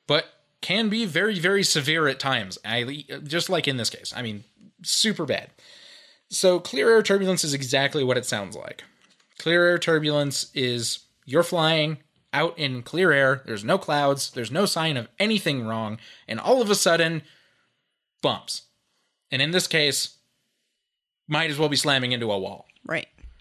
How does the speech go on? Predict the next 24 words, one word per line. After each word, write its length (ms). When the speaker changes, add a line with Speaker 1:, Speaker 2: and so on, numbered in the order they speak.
Speaker 1:
You 140
know, 180
it, 200
it's 480
super 540
severe. 340
And 180
in 100
a 40
lot 180
of 80
cases, 320
actually, 400
in 80
more 220
cases 400
than 220
not, 380
it 180
tends 360
to 100
be 120
very 320
rough. 420